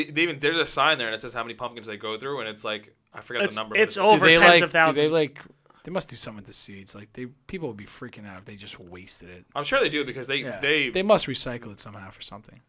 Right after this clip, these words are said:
Speaker 2: Yeah, probably right.
Speaker 1: But it, I mean, it's sick. I mean, if you've never been,
Speaker 3: No,
Speaker 2: Oh.
Speaker 3: they're cool. Some of the, I've seen pictures of
Speaker 1: it was
Speaker 3: them.
Speaker 1: actually a good time we went, when we went
Speaker 2: They
Speaker 1: last
Speaker 2: probably
Speaker 1: year.
Speaker 2: turn into, like, feed or something.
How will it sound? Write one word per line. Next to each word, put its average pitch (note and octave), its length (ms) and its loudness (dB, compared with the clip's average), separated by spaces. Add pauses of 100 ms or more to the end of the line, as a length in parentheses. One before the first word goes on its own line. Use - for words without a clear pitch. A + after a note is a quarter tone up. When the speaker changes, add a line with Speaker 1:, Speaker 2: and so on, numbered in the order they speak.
(160)
Speaker 2:
Yeah, D3+ 280 -6
probably D#3 320 -4
right. C#3+ 260 -8
Speaker 1:
But D3+ 140 0
it, F#3+ 80 -2
I C#3+ 60 0
mean, D3+ 100 0
it's G#3 140 0
sick. D3+ 280 0
I A#2 40 0
mean, A2+ 100 -4
if G#2 80 -14
you've B2 60 -16
never C3+ 180 0
been, A2 300 -6
Speaker 3:
No, F3+ 180 8
Speaker 2:
Oh. C#4 120 10
Speaker 3:
they're F#3+ 80 -2
cool. D#3 300 -2
Some C#3+ 200 -8
of D#3 60 -4
the, C#3+ 60 0
I've C3 120 -4
seen - 160 -8
pictures C#3 320 -8
of A#2+ 40 -12
Speaker 1:
it B2+ 40 -8
was C3+ 60 -8
Speaker 3:
them. E3+ 60 0
Speaker 1:
actually F3 220 -4
a B2 40 -2
good B2 40 -6
time B2 260 -4
we A2 80 -14
went, G#2+ 160 -16
when A2 120 -18
we A2 60 -18
went A2 200 -16
Speaker 2:
They F#3+ 60 -4
Speaker 1:
last G3 60 -4
Speaker 2:
probably C4 200 0
Speaker 1:
year. - 60 -8
Speaker 2:
turn G#3 140 2
into, F#3 180 -2
like, D#3 120 -4
feed D3+ 340 -8
or D3 100 -8
something. C#3 400 -14